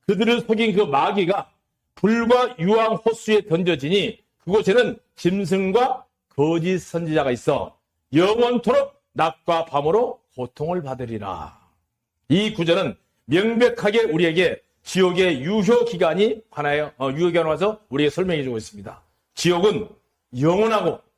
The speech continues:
무궁한 곳입니다. 그보다 더 강하고 보다 확실한 표현을 사용할 수는 없습니다, 우리가. 만일 하나님의 성령께서 사람에게 지옥의 영원성을 전달하시고자 했다면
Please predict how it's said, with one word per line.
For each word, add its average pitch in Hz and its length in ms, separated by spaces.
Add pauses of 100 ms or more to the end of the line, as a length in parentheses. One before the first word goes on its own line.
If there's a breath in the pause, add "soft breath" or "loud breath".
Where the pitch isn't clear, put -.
(220)
무궁한 160 420
곳입니다. 113 420 (720)
그보다 202 340
더 196 140
강하고 185 560
보다 165 220
확실한 262 640 (200)
표현을 214 560 (100)
사용할 180 460
수는 190 400
없습니다, 139 460
우리가. 101 200 (440)
만일 208 400 (1000)
하나님의 254 360
성령께서 196 760 (520)
사람에게 240 640 (300)
지옥의 220 520
영원성을 240 720
전달하시고자 180 760
했다면 165 540